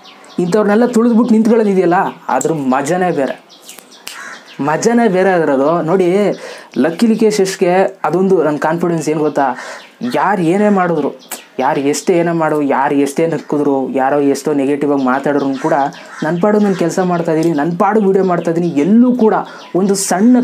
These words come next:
ತುಣುಕು ಕೂಡ ನಾನು disturbance ಆಗಿರೋದು ನಿಮ್ಗೆ ಕಂಡಿಲ್ಲ. ನೋಡಿದ್ದೀರಾ? ಯಾರು ಏನೇ ಮಾಡಿದ್ರು ಕೂಡ ಎಲ್ಲಾದರೂ disturbance ಆಗಿ ಏನಾದರೂ ಒಂದು video ಮಾಡಿದ್ದೀನಾ? ಇಲ್ಲ. ಯಾಕೆ ಅಂತಂದರೆ ನನ್ನ commitment ಅದು. ನಾನು YouTube channel create ಮಾಡಿರೋದಕ್ಕೆ ಒಳ್ಳೆ video ಕೊಡೋಕ್ಕೆ,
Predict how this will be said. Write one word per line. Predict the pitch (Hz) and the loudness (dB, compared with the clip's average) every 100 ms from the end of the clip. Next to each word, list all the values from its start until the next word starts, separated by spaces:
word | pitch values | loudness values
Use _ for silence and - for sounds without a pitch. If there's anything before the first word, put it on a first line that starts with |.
| - | 2
ತುಣುಕು | 220 233 240 | 2 2 2
ಕೂಡ | 233 226 | 2 2
ನಾನು | 214 185 | 2 0
disturbance | 170 202 190 185 | 0 0 0 0
ಆಗಿರೋದು | 185 175 170 | 0 0 -2
ನಿಮ್ಗೆ | 165 151 | -2 -2
ಕಂಡಿಲ್ಲ. | 147 139 127 - - - - - - 160 | 0 0 -2 -6 -20 -20 -20 -20 -6 0
ನೋಡಿದ್ದೀರಾ? | 196 185 170 165 | 2 2 0 0
ಯಾರು | 131 156 185 | 0 2 2
ಏನೇ | 185 220 | 2 4
ಮಾಡಿದ್ರು | 214 202 196 190 | 4 4 2 2
ಕೂಡ | 202 | 2
ಎಲ್ಲಾದರೂ | 190 147 196 226 226 233 185 - - - - - - 170 | 2 2 2 4 4 2 0 -4 -14 -20 -20 -20 -8 -4
disturbance | 175 226 220 214 | 0 2 2 2
ಆಗಿ | 208 196 | 2 2
ಏನಾದರೂ | 208 208 | 2 2
ಒಂದು | 196 170 | 2 2
video | 202 | 2
ಮಾಡಿದ್ದೀನಾ? | 190 185 170 170 151 - _ | 2 2 0 0 -4 -8 _
ಇಲ್ಲ. | 127 139 151 131 123 123 - - - - | -2 0 2 2 0 -2 -8 -20 -14 -4
ಯಾಕೆ | 135 165 165 | -4 -2 -2
ಅಂತಂದರೆ | 147 135 156 | -2 -2 -2
ನನ್ನ | 180 143 139 | 0 -2 -2
commitment | 156 170 170 147 131 | -2 -2 -2 -2 -2
ಅದು. | 123 | -4
ನಾನು | 120 - - 127 143 | -6 -14 -8 -2 -2
YouTube | 170 214 - | 0 0 0
channel | 208 208 | 0 0
create | 185 190 196 | 2 0 2
ಮಾಡಿರೋದಕ್ಕೆ | 190 185 180 175 180 185 | 0 2 0 0 -4 -2
ಒಳ್ಳೆ | 254 160 | 0 0
video | 147 151 143 | 0 0 0
ಕೊಡೋಕ್ಕೆ, | 127 - - | 0 -2 -6